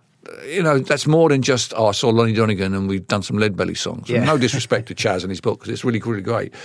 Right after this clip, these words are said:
Speaker 1: But in its context, skiffle in its context is bigger than punk, more important than punk,
Speaker 2: Mm.
Speaker 1: greater than punk. And punk was everything to me.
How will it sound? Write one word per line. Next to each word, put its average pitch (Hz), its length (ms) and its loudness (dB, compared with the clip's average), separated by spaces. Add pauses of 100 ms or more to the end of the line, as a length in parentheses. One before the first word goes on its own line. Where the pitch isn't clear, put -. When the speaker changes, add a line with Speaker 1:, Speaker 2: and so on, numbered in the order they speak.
(180)
Speaker 1:
But 127 220 2 (800)
in 151 140 2
its 151 120 -2
context, 202 760 0
skiffle - 640 0
in 135 160 0
its 123 160 -6
context - 880 -4 (160)
is 127 400 0 (180)
bigger 131 220 4
than 110 160 -2
punk, 101 240 -4
more 123 180 2
important 113 300 -4
than 85 100 -8
punk, - 320 -14
Speaker 2:
Mm. 175 320 0 (200)
Speaker 1:
greater 135 200 4
than 95 80 -4
punk. 92 200 -6
And 92 100 -12
punk 170 180 0
was 117 220 -4
everything 113 320 0
to 95 100 -8
me. 85 240 -8